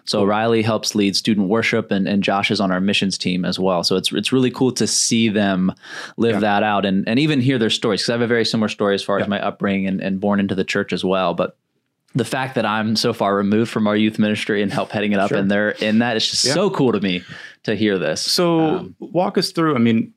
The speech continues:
Speaker 2: with your families now, and Josh, you can speak to multiple different families. Um,
Speaker 1: Hmm.
Speaker 2: what, what really impacts you of how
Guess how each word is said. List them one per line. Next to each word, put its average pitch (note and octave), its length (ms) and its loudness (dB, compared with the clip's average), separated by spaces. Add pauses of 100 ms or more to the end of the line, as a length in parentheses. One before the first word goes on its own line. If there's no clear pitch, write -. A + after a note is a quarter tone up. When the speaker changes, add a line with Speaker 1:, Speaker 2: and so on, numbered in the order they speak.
Speaker 2:
with C3 240 0
your C3+ 100 0
families A2 460 -2
now, F#2 320 0
and G2 140 0
Josh, G#2 260 -2
you A#2+ 80 -4
can B2 80 0
speak - 300 -6
to F#2 120 -2
multiple E2+ 380 -6
different - 240 -14
families. D2+ 500 -10 (100)
Um, E2+ 280 -8 (220)
Speaker 1:
Hmm. G2 120 -4 (480)
Speaker 2:
what, B2+ 400 -2 (120)
what C#3+ 420 -2
really A2 300 2 (100)
impacts G2+ 480 -6
you F#2 200 0
of F2 200 -6
how G2+ 480 -4